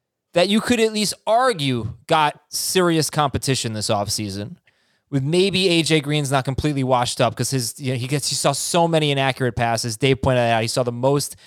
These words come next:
inaccurate passes, the highest percentage of inaccurate passes, anybody who got a hundred targets. Now, was that because he, he was, uh, not open, or was that because Burrow and him just had a bad connection? And then they drafted Rondale Moore.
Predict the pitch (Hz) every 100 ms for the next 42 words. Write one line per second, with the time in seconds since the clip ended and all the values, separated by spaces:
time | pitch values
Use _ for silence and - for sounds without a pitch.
0 | - - 151 151 147 - 135 127 123 123
1 | 123 113 123 139 - 127 - 131 117 120
2 | 120 117 120 117 117 117 120 131 127 123
3 | 120 117 110 120 117 110 120 110 104 -
4 | - - - - 139 143 139 135 131 135
5 | 123 127 123 143 120 120 127 - - 143
6 | 135 143 208 233 226 165 143 143 143 117
7 | 139 139 135 127 127 117 123 117 117 113
8 | 117 117 120 - - 180 196 202 185 185
9 | 170 175 151 151 143 135 131